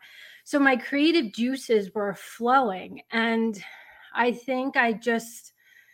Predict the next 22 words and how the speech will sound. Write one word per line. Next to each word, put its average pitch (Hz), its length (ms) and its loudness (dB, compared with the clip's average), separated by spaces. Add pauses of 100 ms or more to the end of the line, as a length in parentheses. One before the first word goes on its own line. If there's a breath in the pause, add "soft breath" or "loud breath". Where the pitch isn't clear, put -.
(180 soft breath)
kind 247 220 0
of 240 140 0
turned 247 320 -2
on 247 220 0
a 233 40 -2
faucet. 233 640 0
You 208 140 -4
know, 208 120 -4
I 202 80 0
was 202 200 -6
designing 220 560 0
the 220 80 -2
company 220 520 -4
logo. 214 520 -2
I 190 140 -6
wrote 202 300 -6
every 220 380 -4
word 214 400 0
of 196 220 -8
my 202 560 -6 (100)
website 214 720 -6
copy, 190 640 -6